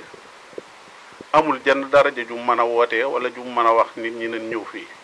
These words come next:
waaye ginnaaw darajey Sëñ Tuubaa ci la ko Sëñ Tuubaa fale, fale ci Gana. Nee na mi ngi woo ci darajey Sëñ Tuubaa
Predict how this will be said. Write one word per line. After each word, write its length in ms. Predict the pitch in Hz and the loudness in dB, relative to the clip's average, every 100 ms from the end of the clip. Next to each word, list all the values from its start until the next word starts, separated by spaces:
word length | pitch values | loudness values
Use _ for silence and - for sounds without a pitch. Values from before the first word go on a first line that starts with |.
| - - - - - - 117 | -20 -20 -20 -20 -20 -12 2
waaye 240 | 123 123 | 4 4
ginnaaw 320 | 139 143 147 | 2 6 6
darajey 400 | 147 147 139 127 | 8 4 4 -2
Sëñ 220 | 120 123 | -2 -8
Tuubaa 320 | 113 117 113 113 | -8 4 4 4
ci 80 | 127 | -2
la 100 | 131 | -4
ko 120 | 127 | -4
Sëñ 220 | - 123 | -10 -10
Tuubaa 260 | 117 113 110 | 2 6 4
fale, 280 | - 120 104 | 4 0 0
fale 280 | - 127 123 | 0 -2 -4
ci 80 | 107 | -2
Gana. 320 | 117 107 107 | 0 0 -2
Nee 140 | 113 | -2
na 80 | 117 | -4
mi 120 | 117 120 | -4 -8
ngi 80 | |
woo 200 | 123 123 117 | -2 -2 -2
ci 120 | 117 | 0
darajey 380 | 123 123 117 117 | 0 0 -4 -12
Sëñ 200 | - 110 | -12 -12
Tuubaa 300 | 113 101 | -4 -2